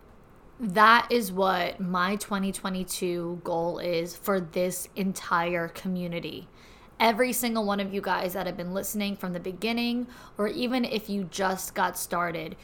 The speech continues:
you are a part of the For the Girls community, and I just know it. I know that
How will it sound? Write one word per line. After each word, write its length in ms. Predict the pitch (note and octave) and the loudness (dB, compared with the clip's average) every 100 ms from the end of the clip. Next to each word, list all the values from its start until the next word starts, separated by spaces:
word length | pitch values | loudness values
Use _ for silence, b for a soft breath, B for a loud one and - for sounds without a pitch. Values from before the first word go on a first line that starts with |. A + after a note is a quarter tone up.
| B - | B -4
you 280 | F#3+ A#3 A#3+ | 0 2 4
are 240 | A3+ A3 | 6 6
a 60 | G#3+ | 4
part 440 | - G3+ F#3+ - - - | 2 2 2 0 -12 0
of 480 | F#3 F#3 F3+ F3 E3+ | 2 4 2 -2 -6
the 80 | E3 | -6
For 300 | - G3+ G3+ | -2 -2 0
the 100 | G#3 | 0
Girls 300 | G3 F#3+ - | 2 2 0
community, 600 | G3 F#3 G3+ A3+ A#3+ A#3+ B B | -2 0 0 2 2 -2 B B
and 160 | G3 - | -4 0
I 220 | G3+ G#3+ | 2 2
just 400 | A3 A3+ G3 - | 2 0 0 0
know 480 | F#3+ F#3+ G3+ A3 A#3 | 0 2 2 2 2
it. 200 | F#3+ - - B B | 0 -2 -12 B B
I 220 | - G#3+ G#3+ | 4 4 6
know 500 | G#3 G#3+ A3+ F3+ E3+ | 6 6 6 4 2
that 180 | F3+ | 0